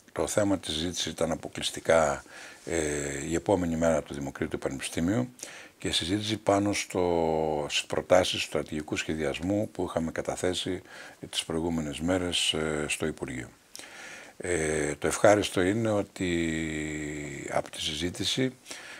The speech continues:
ο Υπουργός, ε, δέχτηκε σχεδόν όλες τις προτάσεις μας, ε, και δεσμεύτηκε να ξαναπάμε, να ξανά έχουμε την ίδια συνάντηση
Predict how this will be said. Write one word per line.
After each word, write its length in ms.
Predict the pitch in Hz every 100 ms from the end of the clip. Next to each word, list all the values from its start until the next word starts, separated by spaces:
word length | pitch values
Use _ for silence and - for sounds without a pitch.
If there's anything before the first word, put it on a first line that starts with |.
| -
ο 100 | -
Υπουργός, 600 | 87 82 82 87 110 104 101
ε, 260 | 90 82 80
δέχτηκε 760 | 101 95 - 92 82 80 78
σχεδόν 720 | 73 - 90 87 104 95 87 80
όλες 260 | 90 92
τις 140 | 82 -
προτάσεις 480 | 73 - 78 -
μας, 300 | 113 123 123 - - - - - - - - -
ε, 1300 | - 92 87 85 82 80 80 78 78 78 80 82 80 - -
και 140 | 92
δεσμεύτηκε 1040 | 85 82 87 101 - 117 101 101 98 90 85
να 360 | 85 85 85
ξαναπάμε, 1200 | 80 - 82 80 - 104 98 90 80 71 69 - -
να 160 | 85 82
ξανά 240 | - 90
έχουμε 180 | 98 87
την 160 | 80 85
ίδια 180 | 82 78
συνάντηση 640 | 90 87 85 71 - 69